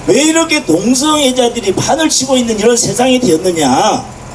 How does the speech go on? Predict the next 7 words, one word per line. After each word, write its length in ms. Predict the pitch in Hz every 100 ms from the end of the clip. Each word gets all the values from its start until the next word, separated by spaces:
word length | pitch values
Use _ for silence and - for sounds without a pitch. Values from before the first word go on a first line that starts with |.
| - - - - - - -
문제는 520 | 160 196 247 262 247 - - - - - - - - -
이 300 | 214 269 254 -
동성애자들이 1400 | 131 180 233 247 233 247 240 196 180 165 151 202 180 - - - -
우리나라에도 680 | - 233 247 247 247 240 233
해마다, 720 | 196 247 285 330 339 - 202 - - - -
각 220 | 214 226
시마다 760 | - - 254 269 247 226 277